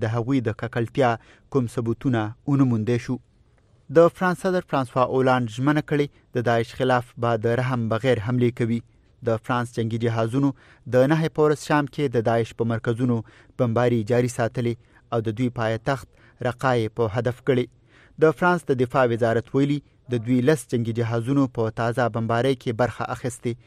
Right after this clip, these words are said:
چې پکې د داعش د کمان یو مرکز او د تربیې ځای په نښه کړی شوي.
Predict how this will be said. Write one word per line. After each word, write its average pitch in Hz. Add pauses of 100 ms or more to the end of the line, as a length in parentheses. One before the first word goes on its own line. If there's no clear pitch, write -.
(240)
چې -
پکې 120
د 107
داعش 127
د 110
کمان 120
یو 110
مرکز 131 (460)
او 123
د 117
تربیې 120 (480)
ځای 123
په 123 (100)
نښه 113
کړی 117
شوي. 120